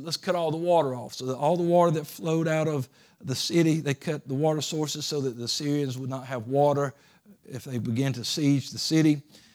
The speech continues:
Uh, they began to build towers, uh, fortify the gates, fortify the walls.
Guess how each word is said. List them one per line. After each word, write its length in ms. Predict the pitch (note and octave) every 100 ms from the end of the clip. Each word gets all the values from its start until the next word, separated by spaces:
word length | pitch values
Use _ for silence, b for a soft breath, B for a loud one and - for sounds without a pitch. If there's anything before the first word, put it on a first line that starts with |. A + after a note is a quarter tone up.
| B
Uh, 380 | C#3 B2+ B2 B2+
they 160 | B2
began 300 | B2 A#2+ C3+
to 60 | A#2+
build 440 | A2+ B2+ A#2+ A2+ - b b _
towers, 720 | - E3 D#3 D3+ D3+ E3 - b b b
uh, 300 | - - - - _ _
fortify 500 | E3 D#3 C#3+ - D3+
the 120 | C3+ C3
gates, 440 | B2+ D3+ D3 -
fortify 540 | - D#3 C3 - C#3+
the 80 | C3
walls. 580 | B2+ D3 D3 D3 C#3+ -